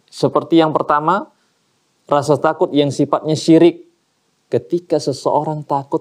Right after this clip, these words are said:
terhadap suatu benda yang secara zahir itu tidak bisa memberikan sesuatu.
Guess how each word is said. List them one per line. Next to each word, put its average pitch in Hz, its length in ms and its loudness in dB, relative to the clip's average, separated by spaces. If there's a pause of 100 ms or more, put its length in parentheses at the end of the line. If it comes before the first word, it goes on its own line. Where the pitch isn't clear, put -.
terhadap 120 400 -2
suatu 127 320 -4
benda 113 560 -2 (400)
yang 147 400 2
secara 135 560 0
zahir 127 480 2
itu 160 160 0
tidak 143 320 0
bisa 139 240 -2
memberikan 151 500 0
sesuatu. 165 760 -6